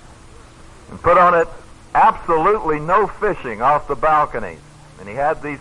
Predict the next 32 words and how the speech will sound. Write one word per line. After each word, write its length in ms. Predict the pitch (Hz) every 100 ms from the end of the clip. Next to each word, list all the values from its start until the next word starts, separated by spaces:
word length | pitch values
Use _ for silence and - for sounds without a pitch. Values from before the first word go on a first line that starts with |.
| -
put 240 | 156 -
under 440 | 135 127 120 120 - - - - - - -
the 100 | 117
glass 460 | 117 139 147 147 -
of 160 | 113
every 280 | 131 143 147
dresser 560 | 131 123 139 139 143 147
in 80 | 120
every 320 | 135 147 160
room. 440 | 135 123 127 135 143 - - - - -
Then 180 | 113 160
they 120 | 180
had 260 | 160 165 165
their 160 | 151
gala 480 | 120 117 151 175 165 160
opening. 520 | 139 143 139 151 156 - - - - - - - - -
After 360 | 156 175 156
the 120 | 131
first 420 | 120 175 214 196 135
week, 320 | 143 156 151
he 100 | 135
counted 460 | - 147 160 156 151
up 200 | 151 -
the 80 |
damage, 540 | 123 135 143 151 147 -
and 160 | 123
there 100 | 131
were 120 | 127 113
more 260 | 127 151
than 160 | 131 110
forty 420 | - 160 208 196
windows 380 | 170 160 139